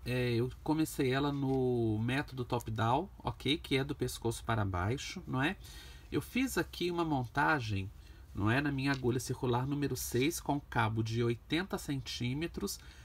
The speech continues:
eu montei sessenta e cinco pontos, não é? Fiz o esquema do fechamento do tubo, né, com a técnica do laço mágico,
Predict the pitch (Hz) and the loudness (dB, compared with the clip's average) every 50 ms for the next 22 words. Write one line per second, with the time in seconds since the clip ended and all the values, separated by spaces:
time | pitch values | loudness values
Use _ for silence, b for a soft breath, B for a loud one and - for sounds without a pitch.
0 | B B - 139 143 147 151 156 - - 120 113 113 - 139 139 - - - 240 | B B 0 2 2 2 2 0 0 0 0 0 2 0 0 -2 0 0 2 2
1 | 262 - 269 226 - - 202 175 - - - - - - 233 120 123 - - - | 2 2 0 -2 0 -2 -2 -2 -2 -2 -4 -2 0 0 2 2 2 0 0 -2
2 | 247 247 - - - b b b b b - 110 123 139 175 214 B B B B | -4 -4 -4 -6 -10 b b b b b -2 0 2 4 2 2 B B B B
3 | B - - - 247 277 269 233 226 214 - - - - - 156 156 156 156 147 | B -8 -2 2 2 2 2 2 0 0 0 -2 -2 2 2 2 2 2 0 -2
4 | 147 - - - 208 226 - - 208 190 165 151 143 147 160 180 202 196 - - | -4 -4 0 0 2 2 2 2 2 2 2 2 4 4 4 4 2 0 -4 -6
5 | - - 107 123 - b b b b b b - 139 147 151 - - - 170 160 | -2 0 0 0 0 b b b b b b 0 0 0 0 0 2 6 8 8
6 | 151 139 123 120 120 117 - - - - 87 117 127 131 139 139 - - 147 139 | 8 6 4 2 2 2 0 0 -6 -8 -2 0 0 2 0 0 0 0 0 0
7 | 135 - - - 156 156 - 160 151 - 151 135 123 127 135 143 156 - - - | 0 2 2 2 2 2 2 -2 -2 -2 -2 -2 0 2 2 2 2 2 -2 -2
8 | 135 123 117 123 131 143 156 - - 208 - - 269 262 | 0 2 4 4 4 4 2 0 -4 -6 -4 -4 -4 -4